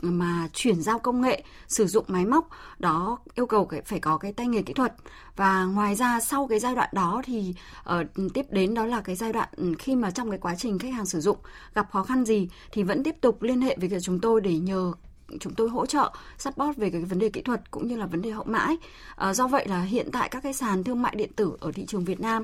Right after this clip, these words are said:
như tôi vừa nói đó là Tiki hay là Shopee hay Lazada thì vẫn chưa đáp ứng được hay là chưa kết nối được thực sự là ưu việt giữa người mua và người bán. Ờ, do đó thì chúng tôi phải tìm đến những cái sàn thương mại quốc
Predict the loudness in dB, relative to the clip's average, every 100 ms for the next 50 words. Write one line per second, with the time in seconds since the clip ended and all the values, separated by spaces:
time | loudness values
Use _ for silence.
0 | -6 -20 -12 -4 0 0 0 0 0 0
1 | 0 0 -2 -2 -6 -6 -6 -6 -4 -4
2 | -2 -4 -6 -6 -8 -8 -4 -4 -4 -6
3 | -6 -6 -6 -6 -4 -4 -6 -18 -6 -6
4 | 0 0 2 -4 -2 -2 2 2 0 -6
5 | -20 -6 -2 0 0 2 2 0 0 2
6 | 4 2 -2 -8 -4 -2 -4 -4 -4 -4
7 | -8 -8 -2 0 4 4 4 -18 -18 -4
8 | 2 4 2 -4 -4 2 2 4 4 4
9 | 2 0 0 0 -2 0 0 0 -2 -8
10 | -20 -18 0 2 2 2 0 2 2 2
11 | 0 -4 -4 2 2 2 -4 -2 0 2
12 | 2 0 -4 -4 -4 -2 -2 -2 -4 -6
13 | -10